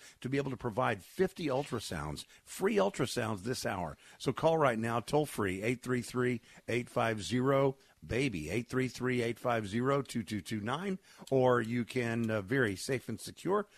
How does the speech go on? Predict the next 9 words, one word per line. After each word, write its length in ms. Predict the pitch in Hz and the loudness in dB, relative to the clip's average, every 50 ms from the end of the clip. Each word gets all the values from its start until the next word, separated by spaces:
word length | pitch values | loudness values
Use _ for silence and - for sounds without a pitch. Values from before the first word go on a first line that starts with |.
| - - - | -20 -16 -2
do 140 | 120 131 131 | 2 4 4
it 80 | 123 113 | 4 4
online 560 | 117 131 139 139 120 101 92 95 98 98 95 - - - - - | 4 2 2 2 0 0 0 -2 -4 -6 -8 -10 -16 -20 -10 -8
at 120 | 110 110 | -6 -4
lets 400 | 117 120 123 131 131 - - - - - | -2 0 0 0 0 -2 -6 -10 -10 -6
talk 280 | - - 120 117 - - | 0 2 2 2 0 -4
faith 380 | - 120 110 92 82 73 - - | -6 -4 -2 -2 -2 -4 -8 -8
dot 240 | - 87 85 - | -8 -8 -8 -8
com. 440 | - - - 87 76 71 - 90 - | -10 -10 -8 -8 -8 -8 -10 -12 -14